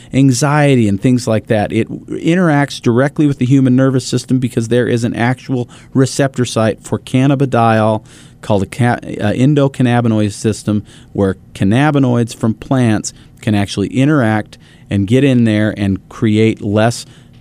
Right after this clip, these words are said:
trauma on the nervous system. So if there is a nervous system ailment of any kind,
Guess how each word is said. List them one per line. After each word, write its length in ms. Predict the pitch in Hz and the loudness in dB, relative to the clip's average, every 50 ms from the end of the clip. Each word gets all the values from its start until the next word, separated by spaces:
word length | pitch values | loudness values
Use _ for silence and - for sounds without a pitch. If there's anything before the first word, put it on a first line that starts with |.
| - - | -20 -16
trauma 460 | - - - 127 120 113 113 113 113 | -14 -4 -2 0 2 2 2 2 0
on 220 | 107 - 104 104 101 | 0 0 0 0 2
the 60 | 98 | 2
nervous 380 | 101 101 104 107 110 110 101 - | 2 2 2 2 0 0 -4 -4
system. 480 | - - 107 - - - 107 104 110 - - - - - - - | -2 -4 -4 -4 -2 -4 -4 -4 -4 -6 -14 -20 -20 -20 -20 -6
So 220 | - - 110 101 | -2 0 0 2
if 140 | 92 107 - | 2 0 0
there 160 | - 123 123 | 0 2 2
is 100 | 123 110 | 2 2
a 80 | 117 113 | 2 2
nervous 380 | 110 113 123 131 135 135 135 - | 2 4 2 2 2 0 -2 -2
system 340 | - 131 - - 120 113 - - | -4 -6 -2 -2 -2 -2 -2 0
ailment 440 | 123 123 127 127 123 113 104 98 | 0 2 2 2 2 2 2 2
of 100 | 98 95 | 2 2
any 180 | 104 113 120 110 | 2 2 2 0
kind, 640 | - - - 131 127 127 120 101 95 92 98 104 | -2 -2 -2 -2 0 0 0 0 0 0 0 -2